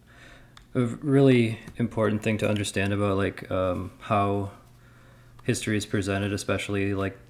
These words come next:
as, as we're talking about the Black liberation movement, uh, Black Power movement, and just, I guess one good example is Doctor Martin Luther King Junior and how his legacy is entirely sanitized from,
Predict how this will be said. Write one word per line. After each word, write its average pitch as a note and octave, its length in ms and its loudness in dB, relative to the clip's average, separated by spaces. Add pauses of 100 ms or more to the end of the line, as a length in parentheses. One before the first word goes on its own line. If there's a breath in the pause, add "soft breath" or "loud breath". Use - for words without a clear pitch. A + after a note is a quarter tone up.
(160)
as, G2 260 -4
as F#2+ 200 -4
we're G2 80 -4
talking F#2 280 -4
about F#2+ 180 -6
the G2 60 -8
Black F#2 320 -4
liberation F#2 540 -4
movement, G2 680 -6 (180)
uh, F2 240 -4
Black F#2 340 -4
Power F#2+ 220 0
movement, G2+ 480 -4 (600 loud breath)
and G2+ 160 2
just, - 340 -2 (180)
I A2+ 80 -2
guess A2+ 220 -2
one G#2+ 180 0
good G#2+ 120 -2
example G2 420 -4
is - 220 -8 (120)
Doctor G#2 300 -4
Martin F#2+ 260 -4
Luther G2 220 -6
King F#2+ 240 -8
Junior G2 320 -6
and F#2+ 100 -8
how F#2 440 -8 (580 loud breath)
his - 200 -2
legacy G#2 380 -2
is F#2 120 -6
entirely F#2+ 440 -2
sanitized F#2+ 960 -6
from, F2+ 480 -8